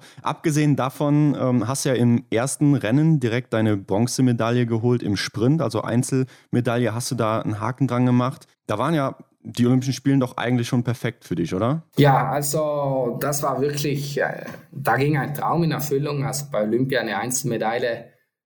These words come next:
Speaker 2: hätte ich mir jetzt so nicht erwartet. Also Mixstaffel gehört mir zu den Favoriten und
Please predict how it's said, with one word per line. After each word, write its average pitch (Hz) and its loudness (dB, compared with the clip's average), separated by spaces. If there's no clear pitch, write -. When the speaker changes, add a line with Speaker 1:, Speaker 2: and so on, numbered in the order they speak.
Speaker 2:
hätte 143 2
ich 151 2
mir 143 -2
jetzt - -4
so 147 0
nicht 147 -2
erwartet. 107 -2
Also 104 -2
Mixstaffel 135 -2
gehört 127 -2
mir 120 -2
zu - -4
den 107 -4
Favoriten 143 0
und 120 -2